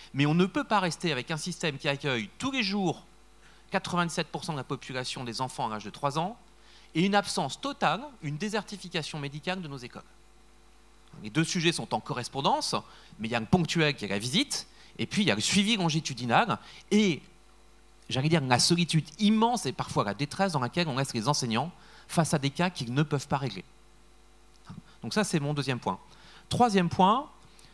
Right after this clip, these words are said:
euh, il y a une condescendance dans notre culture éducative vis-à-vis du sport qui est dommageable.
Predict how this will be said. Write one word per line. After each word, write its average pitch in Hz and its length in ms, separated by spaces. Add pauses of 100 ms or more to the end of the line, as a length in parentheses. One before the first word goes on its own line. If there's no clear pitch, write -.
(220)
euh, 107 260 (420)
il 135 80
y 170 40
a - 20
une 170 120
condescendance 170 960 (100)
dans 120 80
notre 117 180
culture 175 340
éducative 135 520 (100)
vis-à-vis 143 400
du 131 120
sport - 480 (920)
qui 170 120
est - 20
dommageable. 143 520